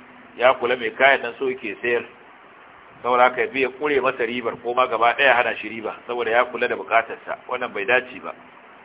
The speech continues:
Tunda ya sai kayan nan ne don ya samu wani abu shi ma. To in ka kula cewa abin da ya samu din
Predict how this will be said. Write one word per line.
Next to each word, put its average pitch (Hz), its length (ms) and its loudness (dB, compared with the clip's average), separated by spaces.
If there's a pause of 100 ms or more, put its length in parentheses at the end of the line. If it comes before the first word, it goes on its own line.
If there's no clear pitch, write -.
(500)
Tunda 120 180 -4
ya 135 200 6
sai 123 100 -2
kayan 139 280 4
nan 123 120 -4
ne 123 100 -2
don 135 140 2
ya 127 160 0
samu 110 240 0
wani 127 140 2
abu 95 180 -4
shi - 180 -12
ma. 101 140 -8 (800)
To 101 100 -6
in 127 80 -10
ka 151 80 2
kula 139 260 0
cewa 131 380 6
abin 127 240 -4
da 131 60 -2
ya 127 160 -2
samu 147 300 2
din 156 120 -10